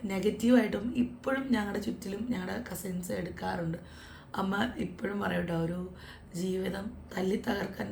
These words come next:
ഭയങ്കര എളുപ്പമാണ്, അതൊന്ന് കൂട്ടിമുട്ടിക്കാൻ കുറേ പാടുണ്ട്. അപ്പം അത് കണ്ട് വളർന്ന എനിക്കും അങ്ങനെ തന്നെ ആയിരുന്നു കേട്ടോ. ഭർത്താവിൻ്റെ കൂടെ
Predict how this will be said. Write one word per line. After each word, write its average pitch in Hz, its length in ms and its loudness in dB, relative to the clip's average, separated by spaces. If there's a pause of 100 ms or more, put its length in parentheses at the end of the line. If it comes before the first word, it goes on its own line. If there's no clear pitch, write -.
ഭയങ്കര 175 500 2
എളുപ്പമാണ്, 170 540 0 (520)
അതൊന്ന് 247 260 12 (100)
കൂട്ടിമുട്ടിക്കാൻ 226 840 2 (180)
കുറേ 190 220 -2 (340)
പാടുണ്ട്. 185 520 0 (920)
അപ്പം - 200 -4 (180)
അത് 180 180 0
കണ്ട് 202 200 -4 (100)
വളർന്ന 185 320 0 (520)
എനിക്കും 247 360 10 (320)
അങ്ങനെ 214 320 4
തന്നെ 214 200 2 (160)
ആയിരുന്നു 170 300 2
കേട്ടോ. 170 240 -4 (640)
ഭർത്താവിൻ്റെ 175 600 0
കൂടെ 170 180 0